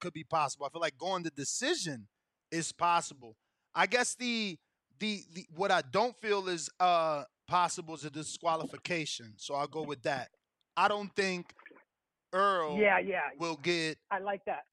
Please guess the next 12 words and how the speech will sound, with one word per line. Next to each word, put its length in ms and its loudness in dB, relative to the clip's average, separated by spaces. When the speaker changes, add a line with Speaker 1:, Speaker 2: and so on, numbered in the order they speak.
Speaker 1:
D 200 0
Q'd 520 -8
for 200 -8
low 240 -2
blows 500 0
'cause 160 -8
he's 160 -4
a 60 0
body 340 4
puncher, 460 -4
right? 280 0
So 380 -8